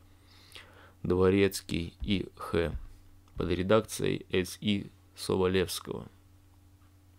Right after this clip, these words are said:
Девятое. Евсевий Памфил. Церковная история. Святоотеческое наследие. Электронный ресурс. Ссылка. Десятое. Епископ Касьян Безобразов.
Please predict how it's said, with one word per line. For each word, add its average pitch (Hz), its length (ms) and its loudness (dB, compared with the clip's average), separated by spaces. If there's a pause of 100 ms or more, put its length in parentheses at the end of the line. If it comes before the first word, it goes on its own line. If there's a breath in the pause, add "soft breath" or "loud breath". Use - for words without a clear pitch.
(300)
Девятое. 95 600 6
Евсевий 101 680 4
Памфил. 101 680 2
Церковная 101 760 4
история. 92 500 0 (360 loud breath)
Святоотеческое 107 840 2
наследие. 95 840 2 (100)
Электронный 92 600 0
ресурс. - 580 -8 (200)
Ссылка. - 420 -8 (720 loud breath)
Десятое. 101 760 8
Епископ 107 760 6 (360 soft breath)
Касьян 107 640 6 (640)
Безобразов. 98 960 6